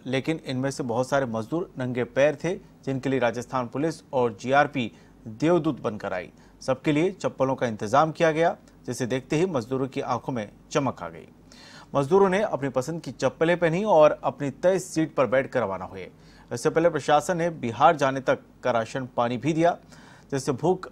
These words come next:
लगने पर खा सकें। व्यवस्था देखकर मजदूरों ने दिल से राजस्थान सरकार को धन्यवाद दिया।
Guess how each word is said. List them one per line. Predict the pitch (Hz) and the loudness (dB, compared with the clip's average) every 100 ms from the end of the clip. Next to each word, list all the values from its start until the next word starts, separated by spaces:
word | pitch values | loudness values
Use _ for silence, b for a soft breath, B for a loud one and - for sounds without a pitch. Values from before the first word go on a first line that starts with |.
| 147 | -2
लगने | 131 127 139 | -2 0 -2
पर | 120 | -2
खा | - 135 139 | -4 -2 -2
सकें। | 156 165 220 - | -2 -6 -8 -10
व्यवस्था | 117 123 127 131 | -4 -2 -2 -2
देखकर | 113 147 170 151 | 0 -2 0 0
मजदूरों | 123 117 147 147 | 0 -4 -2 -2
ने | 139 | -2
दिल | 110 170 | -2 -4
से | 156 143 | -2 -2
राजस्थान | 110 117 - 123 | -2 -4 -6 -6
सरकार | 120 107 139 | -6 0 0
को | 131 107 | 2 -6
धन्यवाद | 101 120 151 160 | -8 2 6 6
दिया। | 160 175 | 6 2